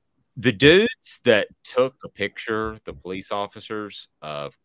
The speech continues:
the Kobe Bryant crash site and shared them, and now they are being sued by his family and his estate. I, I just don't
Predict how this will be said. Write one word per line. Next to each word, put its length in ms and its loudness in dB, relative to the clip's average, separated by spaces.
the 140 -18
Kobe 320 -8
Bryant 500 -4
crash 640 -6
site 560 -4
and 220 -8
shared 400 -4
them, 400 -8
and 140 -12
now 440 -6
they 160 -6
are 100 -6
being 280 -12
sued 520 -10
by 260 -6
his 260 -16
family 480 -8
and 80 -12
his 180 -12
estate. 540 -6
I, 100 -8
I 240 0
just 460 -4
don't 300 -4